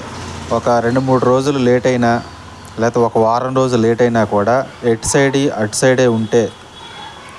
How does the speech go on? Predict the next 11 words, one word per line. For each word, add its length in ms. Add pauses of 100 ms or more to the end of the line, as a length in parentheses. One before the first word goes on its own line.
(240)
అప్పుడు 240
మనకి 300 (260)
అసెంబ్లీ 420
చేసుకోవడానికి 520 (140)
చాలా 240 (120)
ఈజీగా 300
ఉంటుంది. 280 (720)
కొత్త 180 (100)
వాళ్ళకైతే 380 (100)
ఇది 60 (120)
కంపల్సరీగా 680